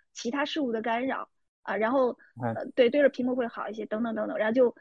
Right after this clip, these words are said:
Speaker 1: 呃，所以其实我身体是最开始就有提示的，就是这种紧张感，这种早起，以前就从来就是工作再怎么有压力或者再怎么样，我以前从来没有这样，就是其实有，当时都有点儿，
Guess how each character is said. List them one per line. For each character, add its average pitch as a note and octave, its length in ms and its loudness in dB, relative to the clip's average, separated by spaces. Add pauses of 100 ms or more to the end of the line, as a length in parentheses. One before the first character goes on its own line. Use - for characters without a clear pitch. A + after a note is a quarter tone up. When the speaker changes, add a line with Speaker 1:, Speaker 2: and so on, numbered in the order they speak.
(500)
Speaker 1:
呃， G#3 100 0
所 E4 160 0
以 E4+ 140 2
其 D#4 160 0
实 D#4+ 80 4
我 C#4 140 2
身 D4+ 200 2
体 B3+ 120 2
是 B3+ 160 -2
最 C#4 120 0
开 D4+ 220 2
始 C4 100 2
就 A#3+ 140 2
有 A3 160 0
提 - 240 -8
示 - 260 -2
的， G3 140 -2
就 A3 100 -2
是 A3 200 -2
这 A3 160 2
种 G#3+ 180 -2
紧 G#3 220 -6
张 A#3+ 220 2
感， G#3+ 120 2 (200)
这 A3+ 120 0
种 G#3+ 140 -4
早 A3 200 0
起， A#3+ 140 -4
以 A#3 200 4
前 B3+ 440 4
就 F4+ 200 4 (260)
从 B3+ 300 6
来 F#4 340 4
就 C4 120 0
是 B3 140 -2
工 D4 260 0
作 C#4 240 0 (460)
再 A4+ 100 0 (120)
怎 C#4 80 2
么 A#3+ 180 -2
有 A3+ 200 -2
压 A3+ 200 -2
力 A#3 180 -2
或 A#3 180 -4
者 A3+ 80 -2
再 E4 200 -2
怎 B3 100 -6
么 A3+ 60 -8
样， A#3 120 -4
我 B3 60 0
以 C4 80 2
前 C#4+ 160 -4
从 - 160 -6
来 D4 140 2
没 C#4+ 80 4
有 B3+ 160 0
这 A#3+ 140 -2
样， A3 240 -2
就 F4+ 80 -4
是 G4+ 200 -2
其 - 120 -2
实 G#4 100 4
有， F4 180 4
当 G4 180 2
时 A4 100 -8
都 G#4+ 120 2
有 F4 140 2
点 D#4+ 140 2
儿， A3+ 100 -2